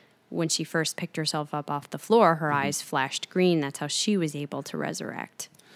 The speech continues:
Speaker 2: Too bad it took her too long and everyone left already. You know, I
Speaker 1: Mm.
Speaker 2: didn't, I don't think I talked about this last episode. The fact that they didn't have a plan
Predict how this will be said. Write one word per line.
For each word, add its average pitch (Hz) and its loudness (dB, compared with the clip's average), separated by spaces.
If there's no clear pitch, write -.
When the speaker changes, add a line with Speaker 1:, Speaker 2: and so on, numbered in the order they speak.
Speaker 2:
Too 117 0
bad 113 2
it 104 -4
took - -2
her 139 4
too 120 -6
long 101 -6
and 98 -6
everyone 98 -6
left 117 -2
already. 98 -6
You 196 6
know, 202 8
I 175 6
Speaker 1:
Mm. 196 4
Speaker 2:
didn't, 185 4
I 151 0
don't 165 6
think 147 6
I 131 8
talked 131 6
about 117 4
this - 0
last 104 2
episode. 101 0
The 131 2
fact 156 2
that 123 4
they 117 4
didn't 160 8
have 143 6
a 110 0
plan - 0